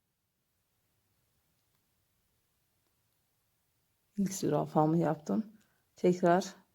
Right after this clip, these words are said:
ikinci sık iğneye ipimi düğümledim.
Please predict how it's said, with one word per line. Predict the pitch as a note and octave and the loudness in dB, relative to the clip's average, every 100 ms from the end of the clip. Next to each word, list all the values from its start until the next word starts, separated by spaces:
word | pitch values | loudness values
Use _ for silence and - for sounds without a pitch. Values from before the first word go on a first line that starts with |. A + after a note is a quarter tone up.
| _ _ _ _ _ _ _ _ _ _ _ | _ _ _ _ _ _ _ _ _ _ _
ikinci | - F#3+ E3 E3 F3 - _ _ _ _ _ _ _ _ _ _ _ _ _ _ _ _ _ _ _ _ _ _ | 0 2 2 0 -4 -10 _ _ _ _ _ _ _ _ _ _ _ _ _ _ _ _ _ _ _ _ _ _
sık | - G#3 - | -14 -8 2
iğneye | F3+ D#3+ D#3 E3 G3 - - _ _ _ _ _ _ _ _ _ _ _ _ _ _ _ _ _ _ _ _ _ - | 6 6 6 4 0 -6 -20 _ _ _ _ _ _ _ _ _ _ _ _ _ _ _ _ _ _ _ _ _ 0
ipimi | - E3 D#3+ | 2 4 4
düğümledim. | D#3+ D#3 D#3 D3+ D3+ E3 | 4 4 4 2 2 2